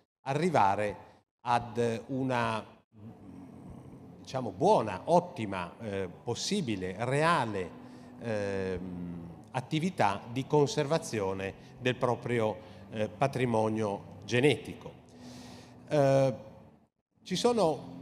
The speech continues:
sempre nell'ambito della comunicazione alcuni temi che sono particolarmente, particolarmente sentiti dalle, dalle persone, sia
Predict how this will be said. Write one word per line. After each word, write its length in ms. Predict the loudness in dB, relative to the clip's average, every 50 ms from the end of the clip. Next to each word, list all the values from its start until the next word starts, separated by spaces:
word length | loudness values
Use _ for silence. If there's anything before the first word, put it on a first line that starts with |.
| -14 -14 -10
sempre 520 | -10 -4 0 2 2 2 2 0 0 0
nell'ambito 480 | 2 0 0 0 0 0 0 0 0 0
della 220 | 0 2 0 2
comunicazione 1000 | 2 2 0 2 2 0 2 2 2 0 2 0 2 2 2 2 2 2 0 0
alcuni 460 | 0 -2 -2 2 2 4 4 4 4
temi 300 | 2 2 2 2 2 0
che 140 | 0 0 0
sono 320 | 0 0 0 0 0 0 0
particolarmente, 1400 | 4 4 4 4 2 -2 0 2 4 4 4 4 4 4 2 2 2 2 2 4 4 4 4 2 0 -2 -4 -4
particolarmente 880 | -2 -2 -2 0 -2 -2 -2 0 0 0 0 0 -2 -2 -2 -2 -4 -4
sentiti 760 | -2 2 2 4 4 4 2 2 4 4 4 4 2 0 -2 0
dalle, 420 | 0 -2 0 0 0 0 -2 -2
dalle 240 | -2 0 0 0 2
persone, 640 | 2 2 0 0 -2 -2 -2 -4 -4 -4 -6 -8 -8
sia 380 | -6 -2 0 0 0 0 -2